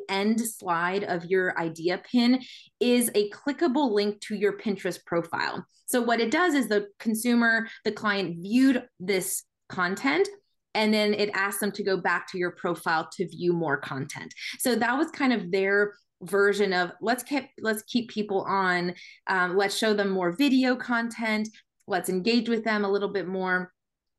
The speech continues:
and then let's keep them on the platform." So for a long time, they were encouraging us to create a lot of idea pins, and I still tell, uh, wedding pros, like, "Do play with idea pins," um, but it shouldn't be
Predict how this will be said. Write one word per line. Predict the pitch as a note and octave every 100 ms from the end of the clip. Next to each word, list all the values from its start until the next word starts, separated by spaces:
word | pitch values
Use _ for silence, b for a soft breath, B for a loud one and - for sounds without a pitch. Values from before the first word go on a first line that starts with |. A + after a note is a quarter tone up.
| - -
and | G3
then | F#3
let's | F3 E3+
keep | - F#3
them | F3+ D#3+
on | D#3+ D3+
the |
platform." | - - - - A#2+ B2
So | A#3+ G#3+ G#3+ B
for | - B3
a |
long | B3 A3+ C#4 D#4+
time, | - B3+ A#3+ A3
they | G#3
were | F#3 G3
encouraging | G#3 G#3 F#3+ F#3 F#3+ F3
us | F3 -
to | F3
create | - F3+ F3 C3+
a |
lot | D#3+ E3 G#3
of | A#3
idea | A#3 F3+ F3
pins, | - C4 C4
and | G#3
I | G3+
still | G#3 A3 A3 A#3+ - - _ -
tell, | G#3 F#3+ G3+ G#3+ B B B _ - _
uh, | F#3+ G3 F3+
wedding | F#3+ F#3+ G3 G#3
pros, | A#3 A3 G#3
like, | F3 F3 -
"Do | - C4 C4+
play | - A3 F#3+ G3+
with | G3+ F3+ -
idea | F3+ E3 E3+ G3+
pins," | - C4+ C4+ C#4 - B B B -
um, | G3 F#3+ F#3 -
but | - A3+
it | G#3+
shouldn't | - A#3+ A#3+ A#3+
be | A3 G#3